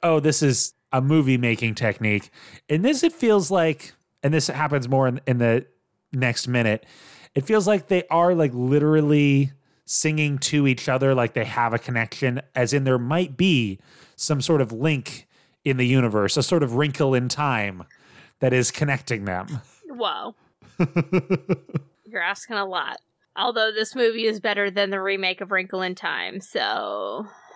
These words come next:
Speaker 1: But I think next minute's where we need to talk about that stuff.
Speaker 2: Okay. Yeah.
Speaker 1: Okay. He-, oh, here's the other thing. With eleven hours, all right, it's eighty-eight days and eleven hours is twenty-one, twenty-three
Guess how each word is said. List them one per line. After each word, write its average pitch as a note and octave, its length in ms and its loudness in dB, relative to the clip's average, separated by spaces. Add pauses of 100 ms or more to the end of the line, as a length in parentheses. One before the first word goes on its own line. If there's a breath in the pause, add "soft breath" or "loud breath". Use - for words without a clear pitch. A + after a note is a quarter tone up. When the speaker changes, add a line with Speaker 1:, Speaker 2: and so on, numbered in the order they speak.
(120)
Speaker 1:
But C#3+ 180 -4
I C#3 80 0
think E3 240 -4
next D3 320 -2
minute's C3 380 0
where A#2+ 180 2
we A#2 80 2
need A2+ 160 0
to G#2+ 60 -6
talk G2+ 280 -6
about G2 340 -2 (120)
that G#2 320 -2
stuff. - 440 -12 (360)
Speaker 2:
Okay. - 280 -10 (320)
Yeah. G#3 380 -6 (160)
Speaker 1:
Okay. C#3+ 240 0
He-, - 240 -8
oh, D#3+ 100 4
here's E3+ 240 2
the F3+ 100 2
other E3+ 140 4
thing. F#2+ 260 -4 (300)
With C#3 300 0
eleven D3+ 520 0
hours, A#2+ 720 -2 (400)
all B2+ 60 0
right, B2+ 100 2
it's B2 180 -4
eighty-eight E3 300 2
days D3 220 2
and A#2+ 100 0
eleven A#2 280 0
hours F#2+ 360 0
is F#2+ 220 -6 (200)
twenty-one, G#2+ 440 0
twenty-three G2+ 640 -2